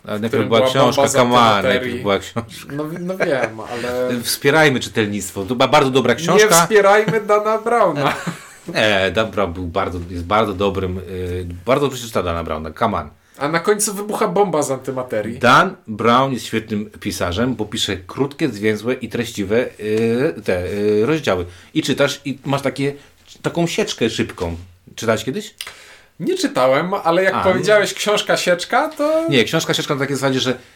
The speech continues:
Speaker 1: tam nie masz rozwleczonych rozdziałów, tylko masz krótkie rozdziałiki, które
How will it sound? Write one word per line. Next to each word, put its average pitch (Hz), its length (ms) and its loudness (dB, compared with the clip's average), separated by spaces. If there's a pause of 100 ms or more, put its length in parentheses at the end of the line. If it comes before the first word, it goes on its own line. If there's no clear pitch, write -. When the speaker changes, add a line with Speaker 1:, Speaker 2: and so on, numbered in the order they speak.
(120)
Speaker 1:
tam 127 160 2
nie 196 100 4
masz 147 220 2
rozwleczonych 117 540 -2
rozdziałów, 101 420 0
tylko 170 200 -4
masz 143 160 -2
krótkie - 440 -6
rozdziałiki, 107 720 -4 (280)
które 143 340 0